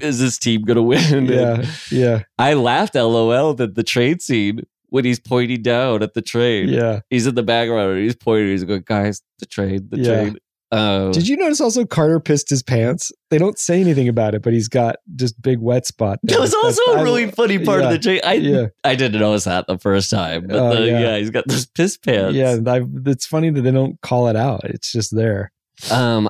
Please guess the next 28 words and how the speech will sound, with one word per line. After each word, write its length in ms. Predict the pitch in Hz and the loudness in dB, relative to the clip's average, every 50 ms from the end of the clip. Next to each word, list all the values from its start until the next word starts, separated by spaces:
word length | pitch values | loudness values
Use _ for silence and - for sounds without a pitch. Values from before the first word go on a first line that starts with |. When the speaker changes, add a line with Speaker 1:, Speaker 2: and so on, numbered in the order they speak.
| - - | -2 -2
Speaker 1:
I 240 | 101 117 151 196 | -2 0 0 0
think, 340 | 226 - 226 240 214 190 - | -2 -2 -2 0 0 0 2
um, 600 | - 214 202 214 214 - - - 175 90 87 82 92 101 - _ _ _ _ _ _ - - _ _ _ _ _ _ _ _ _ _ _ _ _ _ _ _ - | 2 2 2 2 2 2 0 0 -2 -4 -6 -8 -12 -16 -20 _ _ _ _ _ _ -20 -20 _ _ _ _ _ _ _ _ _ _ _ _ _ _ _ _ -4
you 120 | 127 143 | 0 0
know, 100 | 151 139 | 0 0
Sean 300 | 127 - 151 147 151 156 | 0 0 0 0 0 2
William 240 | 156 156 151 147 135 | 2 2 2 0 0
Scott 280 | - - 139 139 139 131 | 0 0 0 0 2 0
is, 100 | 113 98 | 0 -2
like, 160 | 113 104 98 | -2 -4 -4
just 200 | - 110 101 - | -4 -6 -4 -2
somebody 240 | 117 110 113 107 110 | 0 0 0 0 0
who's, 160 | 107 104 92 | 0 0 0
like, 140 | 104 101 - | -2 -2 0
a, 360 | 104 98 95 92 90 90 87 - 104 | 0 0 0 0 0 -2 -2 -2 -2
it, 140 | 101 - - | -2 -2 0
it 140 | 98 101 92 | -2 -2 -2
was 160 | 92 101 92 104 | -2 -4 -2 -2
an 80 | 104 - | -2 0
actor 400 | - 101 104 104 - - 117 110 107 | 0 0 0 0 -2 0 0 2 2
in 140 | 104 98 | 2 2
an 140 | 98 92 90 - | 0 -2 -2 -2
era 300 | 95 98 98 101 104 101 | -2 -2 0 0 0 0
of 120 | 101 82 | 0 -2
a 40 | 87 | -4
chunk 300 | 80 - - 98 95 95 | -6 -4 -2 -2 0 0
of 80 | 101 95 | 0 0
movies, 720 | 95 95 98 95 95 117 127 135 160 180 175 - - - | 0 0 0 0 0 0 0 0 0 -2 -6 -10 -14 -20